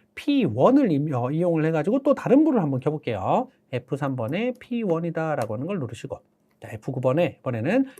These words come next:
피사십 일 쪽 단자로 출력을 한번 뽑아볼게요. 마찬가지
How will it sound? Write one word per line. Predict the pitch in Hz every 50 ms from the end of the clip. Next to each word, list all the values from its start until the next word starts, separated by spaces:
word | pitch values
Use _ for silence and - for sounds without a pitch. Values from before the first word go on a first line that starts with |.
| - _
피사십 | - - 285 277 233 214 - - 208 226 220 240 196 190 - -
일 | 277 339 320
쪽 | - 330 320 269
단자로 | - 196 147 131 131 175 233
출력을 | 226 - 214 202 180 160
한번 | 135 113 127 160
뽑아볼게요. | 165 160 143 143 123 107 95 - - 98 - _ _ _ _ _ _ _ _ _ _ _ _
마찬가지 | 139 143 - 190 190 214 196 156 123 117 139 180 226 269 285